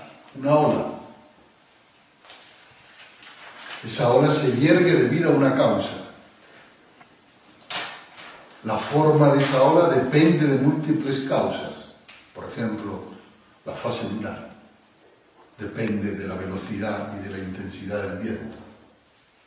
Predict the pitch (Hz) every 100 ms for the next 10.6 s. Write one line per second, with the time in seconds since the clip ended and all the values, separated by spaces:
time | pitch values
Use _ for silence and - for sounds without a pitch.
0 | _ 110 104 101 95 95 92 101 98 95
1 | 110 95 - - - - - - 98 110
2 | - - - - - _ _ _ _ _
3 | - - - 110 120 131 139 139 131 -
4 | - - - - - - 92 113 123 139
5 | 165 - - - - - 101 92 110 98
6 | - 131 156 151 156 - - - - 113
7 | 117 113 101 - 135 - 123 - 104 95
8 | - - - - - - - - 92 -
9 | 95 110 113 110 - - 113 110 104 98
10 | 95 95 90 101 - -